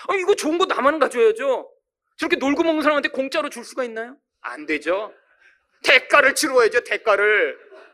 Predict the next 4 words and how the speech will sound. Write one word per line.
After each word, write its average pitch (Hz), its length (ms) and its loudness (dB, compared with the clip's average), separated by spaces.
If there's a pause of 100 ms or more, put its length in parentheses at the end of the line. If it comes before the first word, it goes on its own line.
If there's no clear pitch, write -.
(2000)
여러분, 160 220 -6
근데 165 500 2 (360)
태도가 320 340 -2
바뀌었더니요, 202 760 -2